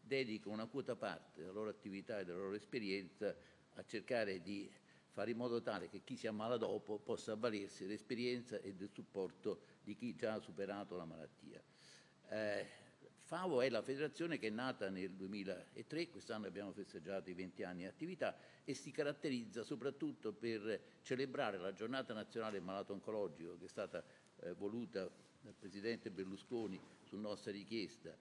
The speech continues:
e che ogni anno celebra questa giornata presentando un rapporto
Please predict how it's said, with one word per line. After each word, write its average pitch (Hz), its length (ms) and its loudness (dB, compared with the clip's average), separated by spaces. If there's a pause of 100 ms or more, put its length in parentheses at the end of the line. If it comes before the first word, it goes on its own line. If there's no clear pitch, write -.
(160)
e 120 220 2
che 110 280 2 (200)
ogni 151 280 4
anno 165 600 0 (240)
celebra 110 500 4
questa 127 260 -2
giornata 156 640 0 (480)
presentando 127 580 2
un 131 80 0
rapporto 107 800 0